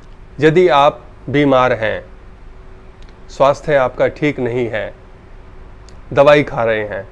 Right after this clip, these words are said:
औषधि, और एक और महत्वपूर्ण बात है, जब आप यात्रा के लिए निकलें, यात्रा के लिए जा रहे हैं,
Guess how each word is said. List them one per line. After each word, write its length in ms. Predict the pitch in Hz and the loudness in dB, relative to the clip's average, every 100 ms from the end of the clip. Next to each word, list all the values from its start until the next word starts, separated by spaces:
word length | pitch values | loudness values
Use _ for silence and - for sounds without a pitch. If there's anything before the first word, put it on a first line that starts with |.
| - 139 | -6 -2
औषधि, 460 | 139 143 135 135 - - - | -2 -2 -2 -2 -4 -10 -6
और 160 | 147 143 | -4 0
एक 220 | 160 165 | 0 4
और 160 | 190 170 | 4 6
महत्वपूर्ण 560 | 160 156 160 160 165 165 - - - - | 4 4 2 4 2 -2 -10 -20 -20 -4
बात 280 | 127 131 131 | 2 2 2
है, 320 | 135 143 156 - - - | 0 0 -2 -10 -20 -2
जब 220 | 135 165 | 0 0
आप 200 | 143 147 143 | 0 -2 0
यात्रा 420 | 127 135 151 160 | 0 0 0 -2
के 120 | 139 | 0
लिए 180 | 131 127 | -2 -2
निकलें, 360 | 120 120 104 98 - - - - - - - - - - - - - - - - 131 | -4 -6 -8 -10 -18 -20 -20 -20 -20 -20 -20 -20 -20 -20 -20 -20 -20 -20 -20 -10 -2
यात्रा 340 | 127 135 135 | -2 0 0
के 100 | 131 | 0
लिए 120 | 127 | 0
जा 180 | 117 113 | 2 2
रहे 220 | 117 120 | 2 0
हैं, 220 | 120 123 | -2 -6